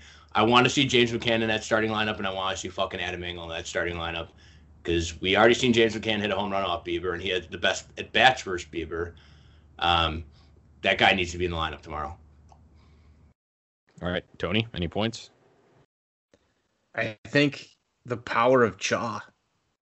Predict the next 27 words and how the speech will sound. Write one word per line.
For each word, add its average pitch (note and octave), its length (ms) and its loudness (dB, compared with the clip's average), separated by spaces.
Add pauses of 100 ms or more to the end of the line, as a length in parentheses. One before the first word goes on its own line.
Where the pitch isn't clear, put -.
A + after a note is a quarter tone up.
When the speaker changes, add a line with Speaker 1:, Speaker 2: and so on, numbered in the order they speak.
Speaker 3:
is A2+ 140 4
Speaker 2:
Yeah. G#2+ 80 2
Speaker 3:
what F#2+ 180 6
we G2 120 -2
need. F#2+ 400 0 (140)
And G#2+ 180 2
I F#2+ 160 4
just, A2 340 -4
I A2+ 140 6
just B2 260 2
saw C#3 240 8
Chuck C3 400 6 (460)
lay C3 280 8
one B2 300 6
in A#2 220 4
right G#2 200 2
now, G#2 360 0
and F#2+ 80 -8
I G2 80 -4
think A#2 320 -4
that A2+ 160 2
<laughs> - 100 -8
that's C#3+ 260 4
exactly B2+ 600 -2
what C3+ 260 0
we A2 100 -6
need. A2+ 380 -4